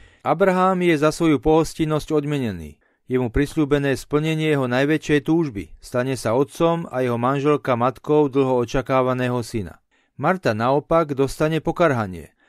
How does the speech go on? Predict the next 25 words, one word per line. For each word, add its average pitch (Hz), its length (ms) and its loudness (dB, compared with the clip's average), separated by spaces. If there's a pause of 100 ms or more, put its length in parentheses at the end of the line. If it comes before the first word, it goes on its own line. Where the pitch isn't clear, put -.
(140)
Namiesto 139 480 -2
pohostinnosti 131 1040 -2
svojmu 127 400 -2
významnému 143 640 -2
hosťovi 123 480 -2
Ježišovi 143 640 -2
vynadala. 101 640 -4 (400)
Dôvodom 165 560 2
bolo 143 240 4
to, 160 240 2
že 147 160 -2
jej 147 160 4
sestra 151 400 -2
Mária 151 640 2
jej 135 240 2
pri 131 240 -2
príprave 143 560 2
jedla 143 240 2
nepomáha. 113 720 -4 (320)
Ako 185 160 -8
keby 131 400 2
Ježiš 135 240 -2
za 127 80 0
to 123 160 -2
mohol. 90 320 -6